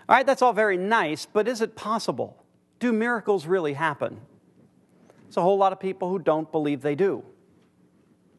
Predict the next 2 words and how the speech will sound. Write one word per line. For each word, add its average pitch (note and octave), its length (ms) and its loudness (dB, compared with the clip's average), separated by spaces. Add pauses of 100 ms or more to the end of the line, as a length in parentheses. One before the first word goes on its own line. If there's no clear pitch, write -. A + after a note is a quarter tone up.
(1500)
In D#3 140 2
fact, G3 500 2